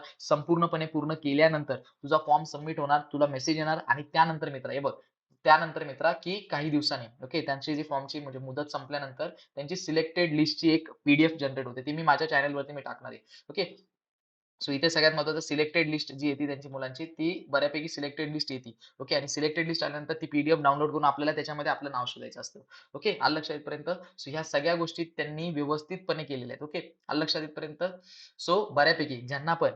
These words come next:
एसबीआय फाउंडेशन आशा स्कॉलरशिप दोन हजार चोवीसला अप्लाय करायचं असेल मित्रा, त्यांनी कमेंट मध्ये व्यवस्थित टाइप करा स्कॉलरशिप, या, हा शब्द टाइप करा कमेंट मध्ये, म्हणजे मला समजून जाईल की तुम्हाला व्यवस्थित अप्लाय करायचं आहे. मित्रा, ग्रुपची सुद्धा लिंक मी टाकलेली आहे,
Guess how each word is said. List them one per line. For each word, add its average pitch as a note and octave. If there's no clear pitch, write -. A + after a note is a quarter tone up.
एसबीआय C#3
फाउंडेशन D3+
आशा C3+
स्कॉलरशिप D3
दोन C#3+
हजार C#3+
चोवीसला D3
अप्लाय D3+
करायचं D3
असेल C#3+
मित्रा, C#3+
त्यांनी D3+
कमेंट D#3
मध्ये D#3
व्यवस्थित F3
टाइप D3+
करा D3
स्कॉलरशिप, D#3
या, C3
हा D#3
शब्द D#3+
टाइप D3+
करा D#3
कमेंट D3
मध्ये, D3
म्हणजे D3
मला D3
समजून D#3
जाईल D#3
की D#3+
तुम्हाला D3
व्यवस्थित C#3+
अप्लाय -
करायचं C3+
आहे. B2
मित्रा, C3+
ग्रुपची D3
सुद्धा D#3+
लिंक D3+
मी D3
टाकलेली D3
आहे, E3